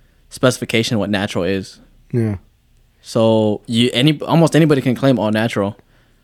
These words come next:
Speaker 1: Like, we claim all natural with our supplements, but we are lab tested. They grab our, our product, it's broken down in a lab, and you'll get the results of everything that's in there.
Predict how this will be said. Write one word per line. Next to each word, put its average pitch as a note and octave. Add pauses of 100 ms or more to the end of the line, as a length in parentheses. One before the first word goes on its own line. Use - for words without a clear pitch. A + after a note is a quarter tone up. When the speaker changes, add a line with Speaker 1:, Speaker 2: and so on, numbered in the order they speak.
(120)
Speaker 1:
Like, B2
we C#3
claim D#3+
all C#3
natural C3+
with A2
our F#2+
supplements, C3+
but - (280)
we C3
are G2
lab G#2+
tested. F#2+
They G#2 (240)
grab G#2+
our, A2 (140)
our G#2+
product, G#2 (400)
it's G#2+
broken G#2+
down G2+ (640)
in A#2
a A2+
lab, G2+ (640)
and G#2+ (160)
you'll A#2
get G2+
the A2
results G#2
of G2+
everything G2+
that's F2+
in F2+
there. F2+